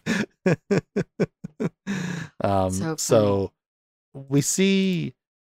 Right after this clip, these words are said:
Speaker 1: so now that we've met the memory erasure people, we sort of, again, I guess I kind of was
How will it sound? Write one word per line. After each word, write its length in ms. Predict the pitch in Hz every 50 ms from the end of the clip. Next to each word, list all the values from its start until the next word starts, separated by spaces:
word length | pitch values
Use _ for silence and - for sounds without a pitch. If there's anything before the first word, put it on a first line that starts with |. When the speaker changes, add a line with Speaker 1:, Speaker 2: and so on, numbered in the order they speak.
| _ -
Speaker 1:
so 380 | 151 151 165 143 - - 139 131
now 220 | 123 143 147 151
that 100 | 151 147
we've 180 | 139 131 117 107
met 260 | 110 110 113 110 -
the 80 | - 113
memory 400 | 101 101 101 101 101 98 98 95
erasure 440 | 92 95 95 92 92 - - 101 95
people, 600 | - - 104 92 - 110 101 95 92 90 90 - _ _ _ _ _ _ _ _ _
we 140 | 127 120 113
sort 260 | - - 123 113 104
of, 120 | 104 98 98 - -
again, 560 | 139 123 95 117 113 117 113 110 104 104 117 - _ - - 151 - -
I 80 | 135 147
guess 180 | 156 208 202 -
I 100 | 202 -
kind 260 | - - 143 135 131
of 60 | 117
was 180 | 104 101 95